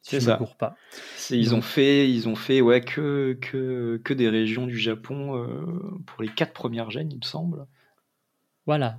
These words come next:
Speaker 1: donc on, on vous parlera de, de l'exportation mondiale, euh, dans le
Speaker 2: C'est
Speaker 1: prochain
Speaker 2: ça.
Speaker 1: épisode, vu qu'on va faire les, les gènes quatre, cinq et six, je pense. Ça marche bien, là, quand ça va par trois, c'est très bien. Euh, mais pour l'instant, on va se concentrer sur Kanto,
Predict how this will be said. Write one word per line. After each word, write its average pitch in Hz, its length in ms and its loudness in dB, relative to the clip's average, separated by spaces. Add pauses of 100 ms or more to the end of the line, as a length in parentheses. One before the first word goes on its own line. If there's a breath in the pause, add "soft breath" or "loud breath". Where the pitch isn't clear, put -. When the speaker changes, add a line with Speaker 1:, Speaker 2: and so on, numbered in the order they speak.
Speaker 1:
donc 113 280 -2
on, 113 420 -2
on 139 120 2
vous 117 160 -2
parlera 127 600 2
de, 117 180 -4 (600 soft breath)
de 123 100 4
l'exportation 151 720 6
mondiale, 143 500 6
euh, 117 160 4
dans 123 120 2
le 143 80 4
Speaker 2:
C'est - 60 -14
Speaker 1:
prochain 160 200 0
Speaker 2:
ça. 139 160 4
Speaker 1:
épisode, 160 300 4
vu 151 100 8
qu'on 135 160 4
va 127 380 6
faire 127 340 4
les, 117 460 0
les 120 180 0
gènes 123 380 2
quatre, - 260 -4
cinq 120 260 -4
et 117 60 0
six, - 380 -10 (460 loud breath)
je 120 120 -4
pense. 131 320 -2
Ça 113 100 -2
marche 107 240 -2
bien, 120 220 -2
là, 120 160 -4
quand - 120 -20
ça - 180 -6
va 110 100 0
par 107 220 -6
trois, 143 240 -2
c'est 135 120 -14
très - 200 -12
bien. 117 160 -4 (640 loud breath)
Euh, 127 580 4
mais 240 220 10
pour 208 180 4
l'instant, 196 540 4
on 180 140 6
va 185 100 10
se 160 140 0
concentrer 131 400 2
sur - 260 0
Kanto, 175 420 4